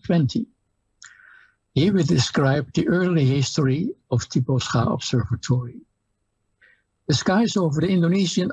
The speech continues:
archipelago first received attention from European sailors and scientists through the publication of a star catalogue by Frederik de Houtman, an official of the Verenigde Oost-Indische Compagnie,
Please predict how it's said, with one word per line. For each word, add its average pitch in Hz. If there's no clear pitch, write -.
archipelago 151
first 175
received 175
attention 143
from 139
European 165
sailors 170
and 151
scientists 139
through 165
the 165
publication 170
of 160
a 135
star 165
catalogue 156
by 131
Frederik 147
de 151
Houtman, 120
an -
official 160
of -
the 143
Verenigde 143
Oost-Indische 139
Compagnie, 131